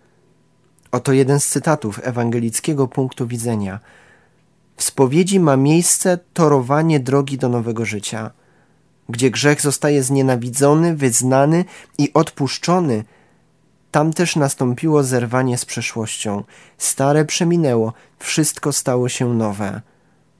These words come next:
Gdzie zerwano z grzechem, tam jest nawrócenie”.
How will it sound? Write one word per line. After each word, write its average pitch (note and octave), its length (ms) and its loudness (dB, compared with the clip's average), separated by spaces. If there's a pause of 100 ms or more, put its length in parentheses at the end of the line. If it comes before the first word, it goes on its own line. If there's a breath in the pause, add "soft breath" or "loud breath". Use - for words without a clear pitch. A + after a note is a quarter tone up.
(220)
Gdzie C3 300 2
zerwano B2 480 0
z A2+ 100 -6
grzechem, A#2 540 -4 (560 soft breath)
tam B2 220 0
jest C3+ 200 0
nawrócenie”. G#2 760 -4